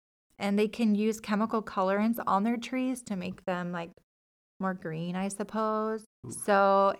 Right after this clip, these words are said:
Speaker 1: <laughs> it's also helpful to look for an organic tree farm. I know this is like, "Oh my God, I have to look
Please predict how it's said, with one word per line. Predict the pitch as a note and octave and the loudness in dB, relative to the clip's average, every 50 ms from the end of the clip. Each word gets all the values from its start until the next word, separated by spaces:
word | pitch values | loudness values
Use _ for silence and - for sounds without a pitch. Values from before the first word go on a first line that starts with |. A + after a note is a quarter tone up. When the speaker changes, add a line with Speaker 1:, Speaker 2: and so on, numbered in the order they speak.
| - | 0
Speaker 1:
<laughs> | - B3 C4 C4 A#3+ - - - - - _ _ _ _ _ A3 | 2 2 4 4 2 2 0 -2 -6 -14 _ _ _ _ _ -4
it's | G#3 - | 0 4
also | A#3 A3+ A3+ A#3 A#3 - A#3 A3 A3 A3+ A#3 A#3 A3 A3 | 4 4 4 4 2 0 2 2 4 4 4 2 2 0
helpful | A3+ G#3 A3 G3+ G3+ - G#3+ G#3 | -2 -2 -2 -2 -2 -2 -4 -4
to | G3+ G#3+ | -2 -2
look | G3+ G3+ G3+ G3+ - | 0 0 -2 -2 -4
for | - G3+ G3 G3 F#3+ F#3 - | -2 -2 0 2 0 0 -2
an | - G3+ F#3 | -2 -4 -4
organic | F3+ F3+ F3+ - F3 E3+ E3+ E3+ F3+ F#3+ G#3 G3+ - | -4 -6 -6 -6 -6 -4 -4 -4 -4 -4 -4 -6 -8
tree | - - A3+ A3+ A3+ A3+ | -8 -6 -6 -4 -6 -4
farm. | - - A3 G#3+ G#3+ G#3+ G#3 | -4 -2 0 0 0 2 0
I | F#3+ F#3 | 2 2
know | F#3 F#3+ G3 | 2 2 2
this | G3+ G3 G3 G3 | 2 0 -2 -4
is | F#3 F#3+ | -4 -2
like, | F#3 F3+ F3 F3 - - | -2 -2 -2 -4 -6 -6
"Oh | F#3 F#3+ | -6 -4
my | F3+ F#3 F#3 | -2 -2 -2
God, | F#3 G3 F#3+ F#3 F3+ F3+ F3+ | -2 0 2 2 2 2 2
I | |
have | F#3+ F#3 F3+ F#3 | 0 0 -2 -2
to | - F#3+ | -4 -6
look | F#3 F#3 | -6 -6